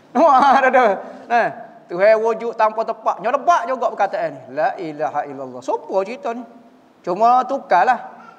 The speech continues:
Tak disebut Dahri tapi ai tu betul dah di belakang tapi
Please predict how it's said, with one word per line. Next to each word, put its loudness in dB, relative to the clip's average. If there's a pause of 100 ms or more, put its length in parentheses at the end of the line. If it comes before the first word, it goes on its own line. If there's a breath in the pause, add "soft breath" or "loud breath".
(140)
Tak 0
disebut -10
Dahri 0
tapi -2 (640)
ai 0
tu -12
betul -8
dah -2
di -2
belakang -2
tapi -6